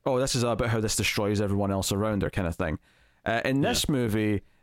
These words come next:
Speaker 1: um, every time in the first, like, twenty, thirty minutes that she gets into an argument with her brother, who's telling, uh, who's, like, telling her off for, like, going to, like, dodgy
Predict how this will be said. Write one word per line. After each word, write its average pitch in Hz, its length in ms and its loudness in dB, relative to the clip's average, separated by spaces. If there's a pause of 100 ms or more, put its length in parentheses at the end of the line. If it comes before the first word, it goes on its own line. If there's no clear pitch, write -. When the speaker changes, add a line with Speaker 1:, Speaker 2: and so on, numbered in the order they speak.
(100)
Speaker 1:
um, 110 440 0
every 156 300 0
time 147 400 0
in 120 160 0
the 120 60 0
first, 123 320 -2
like, - 140 -2
twenty, 113 260 0
thirty 110 260 0
minutes 104 380 0
that 101 100 -2
she 113 400 0
gets 113 220 -2
into 110 180 -2
an 101 80 0
argument 98 320 0
with 101 100 -2
her 98 80 0
brother, 107 480 -2
who's 107 160 -2
telling, 104 440 0
uh, 104 140 0
who's, 101 240 0
like, - 180 -4
telling 107 320 0
her 101 100 2
off 104 180 0
for, 101 140 -2
like, 90 120 -2
going 107 180 0
to, 87 100 0
like, 95 140 0
dodgy 104 400 0